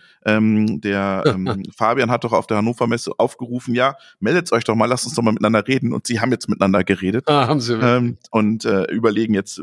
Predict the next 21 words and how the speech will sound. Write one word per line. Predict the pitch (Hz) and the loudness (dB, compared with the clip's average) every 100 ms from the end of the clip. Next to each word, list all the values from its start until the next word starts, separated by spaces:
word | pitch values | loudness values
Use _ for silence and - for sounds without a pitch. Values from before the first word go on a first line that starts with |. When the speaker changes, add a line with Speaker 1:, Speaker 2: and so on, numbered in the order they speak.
| 95 | -6
Speaker 1:
wie | 113 | 0
man | 110 98 | 0 0
große | - 95 98 110 110 | -2 -10 -2 0 2
Modelle | 98 98 95 | 0 2 2
auch | - | 2
für | - 101 | 0 -4
die | 104 | -2
Industrie | 87 - - | -2 -4 -4
machen | 90 92 | -4 -4
kann. | 85 - - | -12 -16 -8
Also | 101 101 | -8 -4
von | 98 | -2
daher, | 98 95 95 104 _ _ - | 0 0 -2 -4 _ _ -6
und | 95 107 | -2 2
der | 104 | 2
Aufruf | 110 - 107 | 2 0 -6
hat | 98 - | -6 -4
was | 95 | -6
gebracht, | - 85 - - - | -8 -10 -8 -8 -12
ja. | 87 - - _ _ _ _ - | -10 -10 -12 _ _ _ _ -6
Speaker 2:
Cool. | 127 143 110 104 | 0 2 0 -4